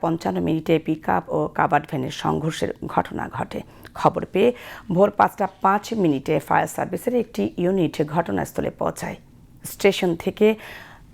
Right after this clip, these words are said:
ঘটনাস্থলের দূরত্ব পাঁচ কিলোমিটার জানিয়ে বিজ্ঞপ্তিতে আরও বলা হয়, আগ্রাবাদ ফায়ার স্টেশনের একটি ইউনিট উদ্ধার কাজ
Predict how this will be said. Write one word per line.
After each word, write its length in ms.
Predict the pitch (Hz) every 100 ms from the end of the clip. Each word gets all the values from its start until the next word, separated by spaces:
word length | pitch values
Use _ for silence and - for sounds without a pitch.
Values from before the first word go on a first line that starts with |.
| -
ঘটনাস্থলের 800 | 180 190 190 185 - - 202 165
দূরত্ব 340 | 160 196 202 - 214 214
পাঁচ 240 | 196 185 - -
কিলোমিটার 460 | 170 170 180 - 160
জানিয়ে 380 | 147 175 170 185
বিজ্ঞপ্তিতে 680 | 160 156 160 208 208 214 - - -
আরও 280 | - 196 220
বলা 240 | 240 226 165
হয়, 220 | 143 143 - - - -
আগ্রাবাদ 480 | 170 170 190 190 - -
ফায়ার 300 | - 180 170
স্টেশনের 560 | - - 214 214 196 147 -
একটি 380 | 156 - - - -
ইউনিট 460 | - 180 196 226 220 - - - -
উদ্ধার 400 | - 156 147 165
কাজ 340 | - 127 127